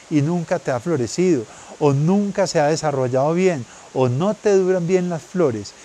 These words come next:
espero que te metas a estos cursos básicos para que aprendas este maravilloso mundo. Y te metas a un grupo de WhatsApp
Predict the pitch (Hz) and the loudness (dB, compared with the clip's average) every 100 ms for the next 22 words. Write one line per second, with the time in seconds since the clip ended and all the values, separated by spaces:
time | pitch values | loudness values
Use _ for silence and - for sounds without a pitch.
0 | - - 131 - 151 143 170 - 135 117 | -12 -6 -6 -2 0 0 -2 -6 -8 -6
1 | 110 151 190 - 135 135 123 - 165 - | -6 -2 -2 -2 -4 -2 -4 -4 -6 -6
2 | - 165 147 160 143 202 196 202 196 180 | -2 -2 -2 -4 0 0 0 -4 -4 -6
3 | - - - 156 143 131 143 120 - 208 | -10 -16 0 2 2 0 0 0 2 2
4 | 202 196 180 180 190 156 135 117 120 123 | 2 -2 -2 -2 -2 -2 -2 -2 -2 -4
5 | 117 135 110 98 95 - - - - 160 | -4 -8 -8 -10 -14 -20 -20 -20 -8 -6
6 | - 165 214 226 226 214 - - - - | -2 0 0 0 0 -2 -6 -20 -16 -2
7 | 156 175 185 190 220 220 - 202 165 143 | 0 0 0 -2 -2 -2 2 2 2 0
8 | 135 - 170 123 | -4 -4 -4 -6